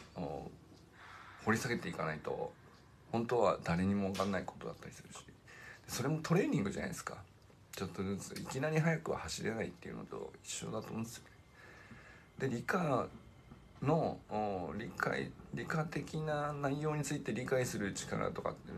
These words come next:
「理科系じゃないんで」とか、「文化系なんで」とかってもう言う、よく言いますけど、な-、な-、別に、あの、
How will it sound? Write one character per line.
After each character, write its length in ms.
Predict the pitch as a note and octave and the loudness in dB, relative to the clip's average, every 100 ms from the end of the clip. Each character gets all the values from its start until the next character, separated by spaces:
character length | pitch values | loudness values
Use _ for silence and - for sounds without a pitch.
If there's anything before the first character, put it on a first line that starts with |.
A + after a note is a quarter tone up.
| - G#2 | -6 -2
「理 120 | G#2+ | 0
科 160 | B2+ | 0
系 160 | B2 C#3+ | 2 2
じ 100 | C#3 | 4
ゃ 40 | |
な 100 | C3+ | 4
い 40 | C3+ | 4
ん 80 | A#2+ | 4
で」 120 | G2 | 2
と 80 | - | 2
か、 80 | F2 | 0
「文 200 | G2+ G2+ | 2 0
化 120 | G#2+ | 0
系 140 | A2+ | 0
な 100 | A#2 | 2
ん 80 | A2 | 4
で」 100 | F2 | 2
と 100 | - | 0
か 80 | E2+ | -4
っ 20 | |
て 140 | D#2 E2+ | -4 -4
も 120 | E2 | -4
う 80 | F2 | 0
言 160 | A#2+ | 0
う、 160 | D3 - - | 0 -2 -2
よ 120 | - | 0
く 120 | - A2+ | 2 2
言 80 | |
い 40 | E3 | 4
ま 100 | G#3 | 2
す 80 | - | 0
け 80 | |
ど、 260 | - D#2+ - - - - - - - - - - - - - - - - - - | -2 -2 -2 -6 -16 -18 -18 -16 -16 -16 -14 -16 -16 -18 -18 -18 -20 -20 -12 2
な-、 160 | F3 | 4
な-、 180 | E3+ F#3 | 4 4
別 300 | D#3+ C#3 C#3 | 4 4 2
に、 280 | G3 F3+ C#3 - | 2 2 0 -2
あ 120 | A#2+ | 2
の、 400 | C#3 C3 C3 A#2 | 4 4 2 2